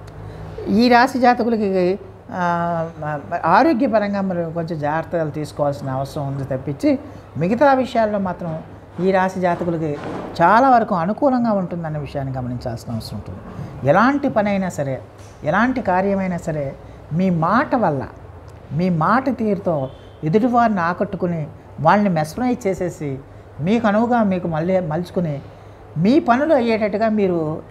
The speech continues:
చేస్తారు కుంభరాశి వాళ్ళు. అందువల్ల ఆ, ఆ చేసుకుని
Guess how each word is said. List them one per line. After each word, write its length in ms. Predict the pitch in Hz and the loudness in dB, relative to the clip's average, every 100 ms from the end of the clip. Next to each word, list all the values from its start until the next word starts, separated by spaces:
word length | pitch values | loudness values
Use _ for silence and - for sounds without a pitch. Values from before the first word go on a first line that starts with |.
| 151 | -4
చేస్తారు 320 | 143 - 131 | -2 -2 -2
కుంభరాశి 500 | 139 139 151 143 143 | -2 0 0 -2 -2
వాళ్ళు. 260 | 120 107 101 - - - - - | -4 -4 -8 -12 -14 -14 -14 -6
అందువల్ల 340 | 185 214 247 240 190 202 208 - - - - | 0 4 4 4 4 4 0 -4 -12 -12 -2
ఆ, 40 | 180 | 2
ఆ 380 | 196 196 202 202 208 | 4 4 4 4 2
చేసుకుని 640 | 226 240 302 247 220 233 | 0 0 0 0 0 -2